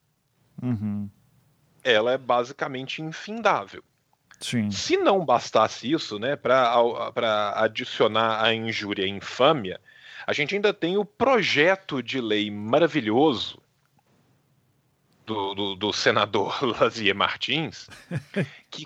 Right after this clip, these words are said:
Speaker 2: consegue transformar essa lei em algo ainda mais assustador e abjeto.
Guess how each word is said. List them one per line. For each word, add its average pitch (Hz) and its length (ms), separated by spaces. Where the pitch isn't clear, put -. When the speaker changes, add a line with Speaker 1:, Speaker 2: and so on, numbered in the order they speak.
Speaker 2:
consegue 139 960
transformar 131 840
essa 117 260
lei 120 340
em 160 160
algo 185 500
ainda 214 600
mais 196 400
assustador 202 920
e 190 60
abjeto. 202 640